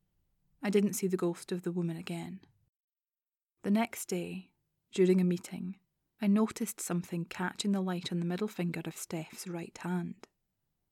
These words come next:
It was a ring. Our eyes met across the meeting room, and I noticed the small flicker of doubt in her gaze.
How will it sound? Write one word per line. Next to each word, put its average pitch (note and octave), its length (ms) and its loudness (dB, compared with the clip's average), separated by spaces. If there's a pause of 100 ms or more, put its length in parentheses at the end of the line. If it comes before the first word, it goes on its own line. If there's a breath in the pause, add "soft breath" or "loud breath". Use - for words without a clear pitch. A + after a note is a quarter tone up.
(340)
It - 120 -10
was F3 100 -2
a E3 60 0
ring. E3 400 -6 (920)
Our G#3 200 2
eyes G3+ 340 2
met F3+ 520 -2 (120)
across - 380 -8
the F3+ 100 0
meeting E3+ 300 0
room, F3 380 -6 (600)
and F#3 140 2
I F#3 80 4
noticed F#3 500 2
the F#3 60 -6
small F3 340 0
flicker - 680 -10
of F3+ 140 -6
doubt - 400 -6
in F3 80 -10
her E3+ 160 -4
gaze. E3 640 -8